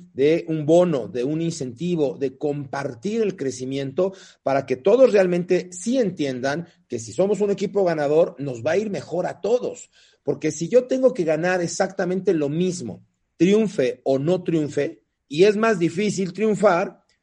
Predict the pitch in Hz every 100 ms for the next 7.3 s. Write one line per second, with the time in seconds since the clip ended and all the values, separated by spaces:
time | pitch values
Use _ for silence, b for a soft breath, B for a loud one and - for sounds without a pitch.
0 | _ 151 165 175 151 127 127 160 196 208
1 | 156 143 175 233 135 143 139 127 120 147
2 | 160 165 139 131 143 170 202 196 143 B
3 | B _ 185 202 202 196 196 196 190 185
4 | 180 180 143 131 123 151 165 165 170 185
5 | 170 170 139 120 131 135 147 160 139 165
6 | 160 151 156 123 110 135 143 147 B B
7 | _ - 143